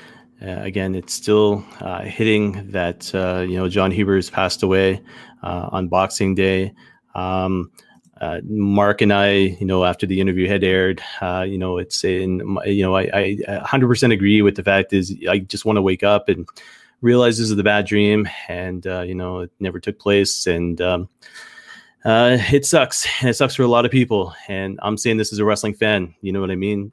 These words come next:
And, um, uh, obviously Brody Lee, John Huber touched a lot of people, um, in a lot of different ways, professionally, personally. And, uh, he just, um,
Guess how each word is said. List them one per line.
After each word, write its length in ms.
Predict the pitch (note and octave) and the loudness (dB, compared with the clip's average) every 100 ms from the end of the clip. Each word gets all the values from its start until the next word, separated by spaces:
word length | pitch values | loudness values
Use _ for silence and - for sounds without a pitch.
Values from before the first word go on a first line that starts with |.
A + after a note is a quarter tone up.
| - | -12
And, 420 | F2 F2+ F2 F2 | -12 -10 -10 -10
um, 300 | F2+ F2 F2+ _ _ _ _ _ - | -8 -8 -12 _ _ _ _ _ -16
uh, 220 | G2 F#2 | -10 -6
obviously 600 | F#2+ F#2 - F#2 F2 F2+ - - | -4 -6 -4 -4 -2 -4 -6 -4
Brody 460 | F2+ F2 E2+ F2+ - | -2 -2 -4 -8 -8
Lee, 480 | F2+ F#2+ F2+ F#2 G#2 | -2 -2 0 -4 -6
John 260 | G#2 F#2+ | -2 -2
Huber 280 | F2+ F2+ F2+ | 0 -2 -4
touched 340 | - F#2 - | -2 -4 -2
a 40 | F2 | 0
lot 220 | F2+ F#2 | 2 2
of 80 | F#2 | 2
people, 460 | G2+ F#2 F#2 F2+ - _ _ _ _ _ | 2 2 2 0 -4 _ _ _ _ _
um, 420 | F#2+ F2+ F#2 F2+ | -6 -2 0 0
in 80 | F2+ | -2
a 40 | F2+ | -2
lot 180 | F2+ | 0
of 60 | F#2 | -2
different 260 | F#2 G#2 F#2 | -2 0 2
ways, 300 | F#2+ F#2+ - | 2 2 0
professionally, 560 | - G2 - G2+ F#2+ | -4 -4 0 0 0
personally. 600 | F#2 F#2+ - G2 G2 G2 | -2 -4 -4 -2 0 0
And, 440 | - F2+ F#2 F2+ F#2+ | -2 -6 -4 -6 -4
uh, 220 | F2+ F2+ | -4 -4
he 240 | F2+ - F#2 | -6 -6 -4
just, 400 | F#2+ F2+ - F#2+ | -4 -4 -4 -2
um, 300 | F#2 F#2 | 0 -2